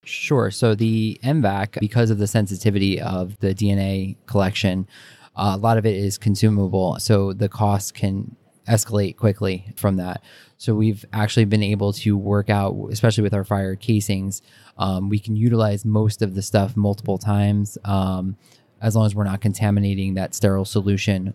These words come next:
or that, the nozzle head to get the solution from. But if we're processing an, an article of clothing or something, all of those consumables have to be re-, changed out between one article and the other to keep that sterile environment.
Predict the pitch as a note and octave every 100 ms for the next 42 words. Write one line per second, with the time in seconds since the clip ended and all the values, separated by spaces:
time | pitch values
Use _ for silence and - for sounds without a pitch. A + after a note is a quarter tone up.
0 | - G#2 F#2+ F#2 F2+ D2+ G2+ G2 G2 G2
1 | G2 G#2 G2 F#2+ - - G#2 F#2+ F#2 F#2
2 | - G2+ F#2 G2+ F#2+ F#2+ G2 G2 - -
3 | _ - G#2+ E2+ D2 - A2+ G2+ - G#2
4 | G2 G2 G2+ G2 G2+ - G#2 G2+ G#2+ G2+
5 | G#2 G2+ F#2 A#2 G#2+ G2+ G2+ G2 G#2 F#2+
6 | G2 - G#2+ G#2+ G#2+ G2+ - G2+ A2+ G#2+
7 | F#2+ F#2+ F#2+ G#2 F#2 F#2+ G2 F#2+ G#2 -
8 | - - - - A#2 G2+ G2 G2 F#2+ G2
9 | - G#2 A#2 G#2 G#2+ G2+ G2 G2 F#2+ G#2
10 | G2+ F#2+ F2 F#2+ F#2 F2 F2 G#2 - -
11 | _ - G#2 F#2+ _ _ - A2+ G#2+ F#2+
12 | - A2 G2+ G2 F#2+ F2+ G#2 G2+ F#2+ F#2
13 | F#2